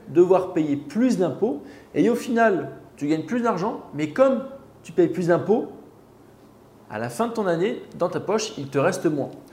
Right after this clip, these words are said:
C'est pour ça que tu dois avoir un comptable,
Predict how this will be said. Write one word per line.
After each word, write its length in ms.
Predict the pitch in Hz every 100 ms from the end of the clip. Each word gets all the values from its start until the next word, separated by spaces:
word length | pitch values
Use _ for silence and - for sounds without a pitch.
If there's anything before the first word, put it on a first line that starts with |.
| - -
C'est 200 | - 135
pour 180 | 127 120
ça 120 | 208
que 120 | 220
tu 100 | 147
dois 140 | 135 131
avoir 340 | 135 135 - - -
un 100 | 190
comptable, 500 | 190 175 175 254 269